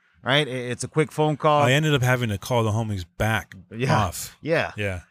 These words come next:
Speaker 1: And so,
Speaker 2: <laughs>
Speaker 1: but when, when you, when God has given us a new life in him and through him,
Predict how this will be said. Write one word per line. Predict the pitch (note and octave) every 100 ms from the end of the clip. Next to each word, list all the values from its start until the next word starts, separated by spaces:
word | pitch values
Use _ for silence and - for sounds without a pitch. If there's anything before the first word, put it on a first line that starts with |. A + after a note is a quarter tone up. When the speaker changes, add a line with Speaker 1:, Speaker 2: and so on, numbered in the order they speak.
| -
Speaker 1:
And | D#3 -
so, | D3 C3+ B2 - C3 -
Speaker 2:
<laughs> | - - -
Speaker 1:
but | F#3 D#3 - -
when, | D3 C#3 B2+
when | B2+ C3 C3
you, | C#3+ E3 D#3+ D3+ -
when | B2+
God | A2+ D3 F#3+
has | D3+
given | C3+ D#3 D3+
us | B2+
a | A#2
new | B2+
life | A#2+ C#3 A2 F#2+ - - _ _ _ _
in | B2 C3+
him | D#3 D3
and | A#2+
through | C#3+ D#3+
him, | B2+ A2